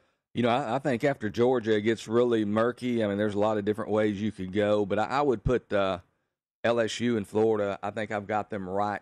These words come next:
outside the top ten, right around the same power rating. They're certainly the, uh, the next two teams in that conference. Um, trying to think of anybody else off the top of my head. You know, it'd be L S U or, or Florida as the, the next two teams behind Alabama and Georgia.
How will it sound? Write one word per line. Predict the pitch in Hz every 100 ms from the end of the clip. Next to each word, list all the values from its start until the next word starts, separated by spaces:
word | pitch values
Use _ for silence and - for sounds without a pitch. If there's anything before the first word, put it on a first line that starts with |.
| _
outside | 104 - - 101 104 98
the | 92
top | 95 95 -
ten, | 107 107 101 95
right | 98
around | 101 98 92
the | 90
same | 104 98 92
power | 98 95 92 92
rating. | 92 95 95 92 -
They're | 101
certainly | - 110 - 98 95
the, | 90 95 92
uh, | 90 90 85 - _ _ _ -
the | 98
next | 107 -
two | - 107
teams | - 107 104 95
in | 98
that | 98
conference. | - 104 104 - 107 - - - -
Um, | 92 90 87 85 - _ _ _ _ _ _ _ _ _ _ _ -
trying | 92 95
to | 90
think | 98 95
of | 90
anybody | 95 92 92 90 90 98
else | 98 - 98
off | 87
the | 104
top | 95
of |
my | 90
head. | 101 98
You | 92
know, | 98
it'd | 104
be | 113
L | 107 107
S | 104
U | 104 107 95
or, | 92
or | 90
Florida | - 98 107 95
as | 90 82
the, | - 85
the | 90
next | 90 95 -
two | 98
teams | - 98 98 92
behind | - 92 90
Alabama | 87 87 90 90 85
and | 85
Georgia. | 92 92 92